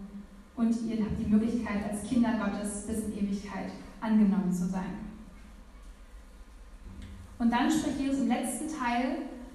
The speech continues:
noch diesen zweiten Aspekt der Nachfolge an. „Wo ich bin, wird auch mein Diener sein.“ Wer also Jesus dienen möchte,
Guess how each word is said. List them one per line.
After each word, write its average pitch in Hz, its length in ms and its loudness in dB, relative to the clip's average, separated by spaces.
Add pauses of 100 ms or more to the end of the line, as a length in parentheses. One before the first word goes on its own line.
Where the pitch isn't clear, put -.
(160)
noch 240 360 6
diesen 233 280 4
zweiten 214 400 0
Aspekt - 360 -2
der 202 80 -2
Nachfolge 190 440 0
an. 185 380 -4 (440)
„Wo 233 140 2
ich 269 320 0
bin, 262 400 6
wird 226 140 0
auch 226 140 0
mein 226 180 4
Diener 202 260 4
sein.“ 190 480 -2 (720)
Wer 220 140 0
also 226 160 2
Jesus 226 360 0
dienen 285 320 6
möchte, 285 560 0